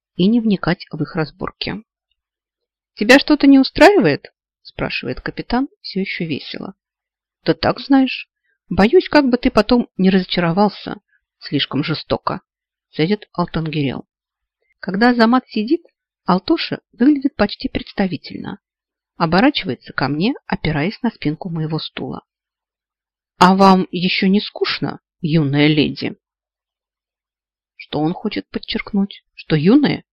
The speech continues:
или что леди? Нет, тут явно какие-то свои интриги, которые я не понимаю и понимать не хочу.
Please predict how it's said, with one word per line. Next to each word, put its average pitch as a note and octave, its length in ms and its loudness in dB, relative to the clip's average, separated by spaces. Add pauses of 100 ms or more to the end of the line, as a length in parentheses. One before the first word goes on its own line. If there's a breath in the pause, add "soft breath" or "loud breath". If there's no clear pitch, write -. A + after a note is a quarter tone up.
(240)
или F#3+ 200 0
что - 180 -4
леди? B3 460 0 (500)
Нет, - 280 -4 (100)
тут - 180 -4
явно A3+ 320 0
какие-то F#3+ 400 -4
свои D3+ 380 -4
интриги, - 540 -8 (420)
которые E3+ 400 -2
я D#3+ 100 -6
не D3+ 120 -6
понимаю E3+ 540 0 (220)
и - 80 -10
понимать D3 480 -6
не A3 80 -2
хочу. - 400 -8